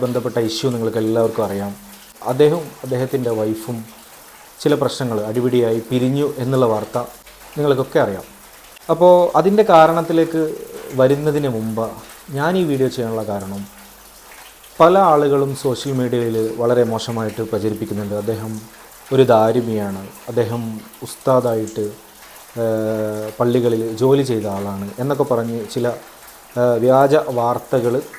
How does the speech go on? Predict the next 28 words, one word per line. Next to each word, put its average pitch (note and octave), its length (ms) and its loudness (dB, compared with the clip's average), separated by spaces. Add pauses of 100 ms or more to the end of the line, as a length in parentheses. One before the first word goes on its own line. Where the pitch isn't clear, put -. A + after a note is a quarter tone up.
വരുന്നുണ്ട്. A#2 340 0 (840)
അപ്പോൾ D#3+ 140 2 (100)
അത്, D3+ 100 -6 (200)
അതിൻ്റെ G3+ 420 6
ഒരു F#3 40 2 (120)
സത്യാവസ്ഥ C#3 500 0 (240)
പറയുക A#2 320 2 (160)
എന്നുള്ളതാണ് A2 440 -6 (180)
എൻ്റെ B2 220 -2
ഒരു E3 60 -2 (140)
കർത്തവ്യം. F2+ 420 -8 (1040)
ആദ്യമായിട്ട് D#3 460 6
നമ്മൾ D3 300 2
വെറുതെ, C3+ 280 4 (540)
ഏഹ്, B2+ 260 2
എൻ്റെ C#3 220 2
ഒരു C#3+ 100 4
അഭിപ്രായം B2+ 580 2
അദ്ദേഹം, B2 300 0 (720)
ഏഹ്, B2+ 260 4
ദാരിമി B2 360 2
ആയിട്ടില്ല A2+ 380 -2
അല്ലെങ്കിൽ A2+ 280 -2
ആയി A#2 160 -2 (140)
എന്ന് D3+ 180 -2 (180)
പറയുന്നതിൽ B2+ 460 0 (240)
ഉപരിയായിട്ട്, A#2 640 2 (720)
അദ്ദേഹത്തെ D#3+ 320 4